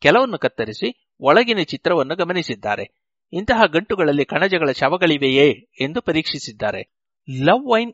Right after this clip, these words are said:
ಕಾಟವಿಲ್ಲದಂತಹ ಓಕ್ ಮರಗಳಲ್ಲಿ ಇರುವ ಗಂಟುಗಳಿಗೆ ಹೋಲಿಸಿದಲ್ಲಿ ಲವ್ ವೈನ್ ತಾಕಿದ ಗಂಟುಗಳಲ್ಲಿ ಇದ್ದ ಶವಗಳ ಸಂಖ್ಯೆ ತುಸು ಹೆಚ್ಚು. ಬಹುಶಃ ಈ ಬಳ್ಳಿ ಒಳನುಗ್ಗಿ ಸೆಳೆದು ಕಣಜಗಳು ಗಂಟಿನಿಂದ ಹೊರ ಹೋಗದಂತೆ ಬಂದಿಯಾಗಿ ಸೇರಬೇಕು, ಅವು ಉಸಿರುಗಟ್ಟಿ ಸತ್ತಿರಬಹುದು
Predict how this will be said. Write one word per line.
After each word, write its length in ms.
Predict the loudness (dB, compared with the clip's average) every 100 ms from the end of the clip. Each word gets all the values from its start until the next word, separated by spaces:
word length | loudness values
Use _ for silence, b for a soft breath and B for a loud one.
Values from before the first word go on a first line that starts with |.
| 0
ಕಾಟವಿಲ್ಲದಂತಹ 880 | 2 2 2 2 0 -2 -2 0 2 2 0 _ _ 2
ಓಕ್ 260 | 2 2 2
ಮರಗಳಲ್ಲಿ 500 | 4 6 4 4 0
ಇರುವ 180 | 0
ಗಂಟುಗಳಿಗೆ 460 | -2 -2 -2 -2 -2
ಹೋಲಿಸಿದಲ್ಲಿ 920 | -2 -4 -4 -4 -2 -2 -6 -12 _ -2
ಲವ್ 340 | 2 2 2
ವೈನ್ 180 | 0 0
ತಾಕಿದ 300 | -2 -2 -2
ಗಂಟುಗಳಲ್ಲಿ 600 | -6 -6 -4 -2 0 0
ಇದ್ದ 360 | -4 -8 -8 -4 -4
ಶವಗಳ 420 | 0 0 0 -2
ಸಂಖ್ಯೆ 680 | -4 -8 -4 -4 -4 _ _ -8
ತುಸು 380 | -6 -8 -12 -8
ಹೆಚ್ಚು. 400 | -4 -4 -6 -16 _ _ _ -6
ಬಹುಶಃ 400 | -4 -2 0 0 0
ಈ 140 | -4
ಬಳ್ಳಿ 440 | -2 -2 -2 -6 _ _ 0
ಒಳನುಗ್ಗಿ 480 | 2 2 0 -4 0
ಸೆಳೆದು 640 | 2 0 0 -6 _ _
ಕಣಜಗಳು 500 | 2 2 4 2 0
ಗಂಟಿನಿಂದ 520 | -2 -4 -4 -8 -4
ಹೊರ 240 | -2 0 0
ಹೋಗದಂತೆ 540 | 0 0 -2 -4 -4
ಬಂದಿಯಾಗಿ 460 | -4 -2 0 0 0
ಸೇರಬೇಕು, 600 | -2 -2 -2 -4 -6 -6 _ -2
ಅವು 240 | 0 0 -2
ಉಸಿರುಗಟ್ಟಿ 540 | -4 -2 -2 -2 -4
ಸತ್ತಿರಬಹುದು 880 | -6 -2 -2 -2 -6 -6 -8 -10